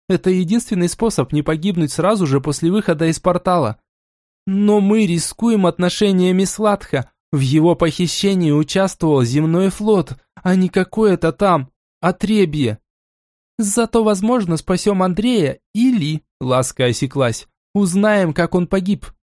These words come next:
А там, чем чёрт не шутит, в который раз спасём это ваше неблагодарное человечество?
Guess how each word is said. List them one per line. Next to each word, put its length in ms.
А 140
там, 560
чем 400
чёрт 340
не 120
шутит, 400
в 100
который 400
раз 220
спасём 460
это 180
ваше 260
неблагодарное 760
человечество? 840